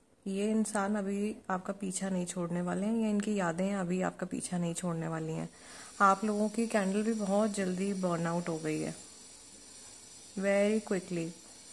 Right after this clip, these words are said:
और बहुत सारे messages,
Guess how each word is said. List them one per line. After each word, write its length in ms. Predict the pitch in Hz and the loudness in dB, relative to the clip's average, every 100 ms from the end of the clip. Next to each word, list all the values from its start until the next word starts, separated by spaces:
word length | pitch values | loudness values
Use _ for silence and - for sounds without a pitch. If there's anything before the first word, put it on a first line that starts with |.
| - - - - - - - - - - - - - | -20 -20 -20 -20 -20 -20 -20 -20 -20 -20 -18 -18 -4
और 60 | 185 | -2
बहुत 280 | 180 190 208 | 2 2 4
सारे 220 | 208 196 | 2 2
messages, 680 | 190 175 175 190 202 196 | 2 2 0 0 0 0